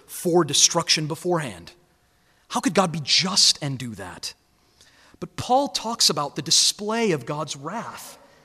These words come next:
in this way, and I think the answer is found here. Romans chapter nine, beginning in verse twenty-one. "Has the potter no right over the clay to make out of the same lump one vessel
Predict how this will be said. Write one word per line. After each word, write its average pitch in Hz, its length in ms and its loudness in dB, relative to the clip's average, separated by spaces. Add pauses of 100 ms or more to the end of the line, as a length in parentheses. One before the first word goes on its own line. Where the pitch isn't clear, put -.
(220)
in 185 140 0
this 196 240 4
way, 233 200 2
and 147 80 0
I 147 60 -2
think 175 180 -4
the 214 140 -8
answer 190 340 0
is 160 120 0
found 190 300 -2
here. 202 300 -2 (680)
Romans 196 280 4
chapter 214 360 -2
nine, 214 160 2
beginning 156 340 -4
in 180 100 -6
verse 175 200 -8
twenty-one. 180 480 -8 (640)
"Has 185 180 4
the 190 80 2
potter 240 480 2
no 208 260 4
right 175 440 0
over 185 200 0
the 175 80 -6
clay 147 540 -6 (340)
to - 140 0
make 185 240 2
out 180 160 -2
of 147 80 -6
the 156 60 -6
same 208 420 0
lump 180 380 -4
one 175 300 -2
vessel 143 600 -2